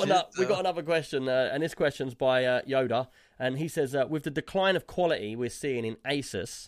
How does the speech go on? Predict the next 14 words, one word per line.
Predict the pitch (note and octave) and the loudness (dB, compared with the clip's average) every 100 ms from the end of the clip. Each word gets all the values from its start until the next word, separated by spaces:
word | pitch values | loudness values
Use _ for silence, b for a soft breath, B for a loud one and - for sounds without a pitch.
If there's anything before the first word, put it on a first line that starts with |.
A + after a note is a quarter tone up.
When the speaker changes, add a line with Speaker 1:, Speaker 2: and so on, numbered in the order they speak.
| - b b | -20 b b
Speaker 2:
um, | C3 B2 | -2 0
what | C#3+ - | 0 2
brands | D#3 C#3+ A#2+ - | 2 2 0 -4
do | C3 | -8
you | C3 | -8
think, | - B2+ - | -8 -12 -10
uh, | A2+ A2 - _ - | -6 -6 -8 _ -10
produce | B2+ A2 C3 - | -8 -2 -2 -2
the | A2+ | -6
best | - B2+ - | -4 -4 -6
quality | - B2+ G#2 | -4 -4 -4
of | A2+ - | -8 -6
product | C3 G#2+ - | -4 -4 -6
for | - | -16